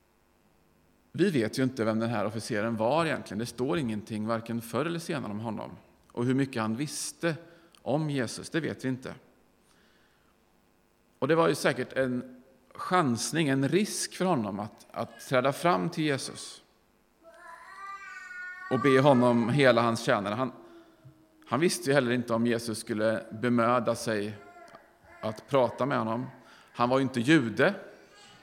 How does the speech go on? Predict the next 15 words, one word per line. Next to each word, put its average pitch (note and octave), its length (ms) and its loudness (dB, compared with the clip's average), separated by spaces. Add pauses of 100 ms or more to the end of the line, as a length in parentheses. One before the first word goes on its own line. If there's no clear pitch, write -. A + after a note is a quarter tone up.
(340)
bara A#2+ 260 4
den C3+ 280 0 (160)
grejen. D3 440 0 (880)
Och C3 220 4
dessutom C3 440 2
så C3 100 -4
var A#2+ 80 4
han A#2 100 2
officer D3 720 0
i B2+ 80 2
den B2 120 0
här A#2+ 180 2
förtryckande A2+ 920 -2 (360)
romerska A2+ 800 2
ockupationsmakten. A#2+ 1700 -2